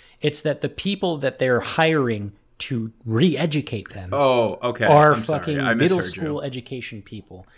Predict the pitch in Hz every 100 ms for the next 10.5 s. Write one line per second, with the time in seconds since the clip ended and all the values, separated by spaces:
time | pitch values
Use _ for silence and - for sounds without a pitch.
0 | _ 139 165 233 - 233 208 170 151 131
1 | - - 147 117 113 - - 147 139 107
2 | 151 190 196 214 185 - 151 131 127 147
3 | 151 139 123 120 - 120 113 113 107 117
4 | 107 98 - _ _ _ - 107 98 -
5 | _ _ - - - 131 117 135 123 143
6 | 165 151 135 - 127 - 107 - 92 -
7 | _ _ - 127 139 123 - 220 220 -
8 | 107 98 110 95 101 92 95 98 98 -
9 | _ 123 123 131 123 170 180 170 127 147
10 | 110 - 131 101 101